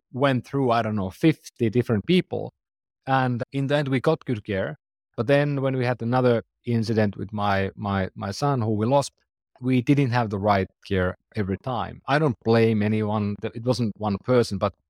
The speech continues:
it was really tough to navigate the system. And when you are at your weakest, you then tend to be in a spot that you need to make hard decisions.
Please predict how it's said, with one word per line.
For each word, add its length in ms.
it 140
was 180
really 340
tough 280
to 80
navigate 460
the 60
system. 480
And 140
when 160
you 180
are 140
at 160
your 180
weakest, 680
you 400
then 320
tend 300
to 100
be 300
in 100
a 80
spot 380
that 180
you 120
need 240
to 120
make 280
hard 320
decisions. 680